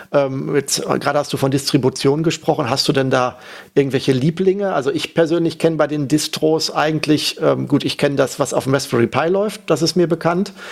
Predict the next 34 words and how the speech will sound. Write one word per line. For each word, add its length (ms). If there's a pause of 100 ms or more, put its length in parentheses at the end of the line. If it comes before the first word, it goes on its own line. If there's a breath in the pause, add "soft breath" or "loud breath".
(420 loud breath)
Ich, 280
ähm, 180
hab 160
mal 160
irgendwann 480
vor 220
Jahren 520
auf 240
einem 120
alten 340
Notebook, 580
ich 140
glaub, 220
aus 140
dem 120
C-T-Sonderheft, 1200 (540 loud breath)
ich 140
glaub, 320
Debian 540
oder 220
was 140
es 200
war 380
oder 220
irgendwas 420
in 120
der 160
Art, 440
äh, 60 (380)
äh, 40
draufgekriegt. 720 (720 loud breath)
Und 280
ich 120
hab, 160